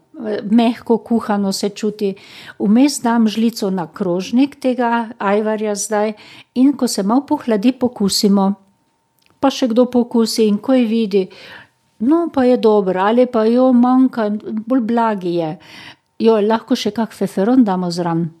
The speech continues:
ta hud. Ja, ga tudi zraven zmeljemo, kuhamo, pač umirjeno, ne kakega zelo, zelo hudega, pol damo, da je pekoč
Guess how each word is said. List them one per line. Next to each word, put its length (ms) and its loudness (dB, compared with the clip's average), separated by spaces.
ta 80 -6
hud. 320 0
Ja, 240 4
ga 160 0
tudi 240 0
zraven 480 2
zmeljemo, 640 2
kuhamo, 520 0
pač 240 -6
umirjeno, 680 2
ne 160 -2
kakega 560 -4
zelo, 400 0
zelo 320 0
hudega, 680 0
pol 240 -2
damo, 400 -4
da 160 -4
je 160 -4
pekoč 640 -2